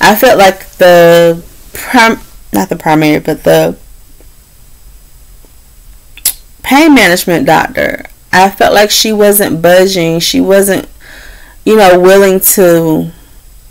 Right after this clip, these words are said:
have me try a different dosage or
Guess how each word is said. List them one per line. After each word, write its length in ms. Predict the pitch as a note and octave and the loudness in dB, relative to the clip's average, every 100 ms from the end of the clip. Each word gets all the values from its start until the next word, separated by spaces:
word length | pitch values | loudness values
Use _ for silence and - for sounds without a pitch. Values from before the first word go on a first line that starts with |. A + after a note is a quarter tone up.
| - - | -18 -6
have 360 | C#3 F3+ F3+ | 0 0 0
me 240 | F3+ E3+ E3+ | -2 -4 -4
try 380 | - G3 F3+ | -4 0 2
a 160 | F3 D#3+ | 2 2
different 380 | D#3+ D#3+ - D#3 | -2 -4 -4 0
dosage 1000 | F#3 G3 G3 F#3+ F#3 F#3 F3+ F3+ - - - - - - - - - | 2 2 0 -2 0 0 -4 -6 -12 -14 -20 -20 -20 -20 -20 -20 -2
or 840 | E3+ E3+ E3 D#3+ D#3+ D#3+ D#3+ E3 | 2 4 4 4 2 2 -2 -6